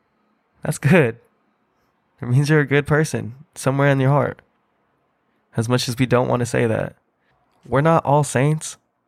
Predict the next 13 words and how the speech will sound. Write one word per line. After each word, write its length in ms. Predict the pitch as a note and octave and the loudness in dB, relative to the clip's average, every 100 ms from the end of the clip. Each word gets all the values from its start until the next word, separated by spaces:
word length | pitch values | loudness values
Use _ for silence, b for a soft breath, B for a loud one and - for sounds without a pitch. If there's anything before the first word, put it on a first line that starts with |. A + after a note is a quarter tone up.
| _ _ _ _ | _ _ _ _
I'm 80 | C3 | 0
not 120 | D#3 | 2
even 200 | D3+ C#3+ | 2 0
saying 280 | B2+ C3+ C3+ | -2 -2 0
that 140 | B2+ A#2 | -2 -2
you 80 | |
should 160 | B2+ B2 | -4 -2
even 160 | B2+ A#2+ | -2 -2
try 180 | A#2+ | 0
to 80 | B2+ | 0
be 180 | A2+ C3+ | 0 -2
a 40 | |
saint. 380 | A#2+ A#2+ A2 - | -2 -2 -4 -8